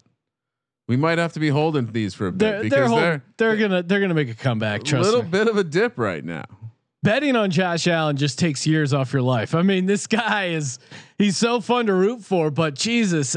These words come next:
Speaker 2: I mean, even in that last drive where he's, like, throw, like, lateraling behind and it, it is insane, but it's, it's all working right now. And it's, it's,
Speaker 1: No,
Speaker 2: it's just
Speaker 1: bad
Speaker 2: been awesome.
Speaker 1: Josh.
Speaker 2: I mean, you know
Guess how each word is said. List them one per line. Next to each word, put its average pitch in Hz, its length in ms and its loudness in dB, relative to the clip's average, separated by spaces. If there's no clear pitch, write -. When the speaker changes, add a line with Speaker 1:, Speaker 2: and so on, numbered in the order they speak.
Speaker 2:
I 180 160 0
mean, 175 360 0
even 240 240 2
in 240 100 2
that 208 160 2
last 185 380 -2
drive 190 360 0
where 175 120 2
he's, 175 140 0
like, 156 220 -2
throw, 208 280 2
like, 196 300 -2
lateraling 214 680 2
behind 196 760 2
and 156 520 0
it, 180 320 -2
it 220 180 2
is 202 220 2
insane, 185 720 2
but 202 120 2
it's, 196 160 -4
it's 202 240 0
all 233 200 0
working 196 360 0
right 143 200 2
now. 135 240 0
And 135 80 0
it's, - 260 -4
it's, - 480 -4
Speaker 1:
No, 165 240 2
Speaker 2:
it's 131 80 -2
just 180 140 0
Speaker 1:
bad 160 140 2
Speaker 2:
been 175 80 2
awesome. 156 340 0
Speaker 1:
Josh. - 80 -4
Speaker 2:
I 208 80 2
mean, 220 300 0
you 165 120 0
know 123 340 0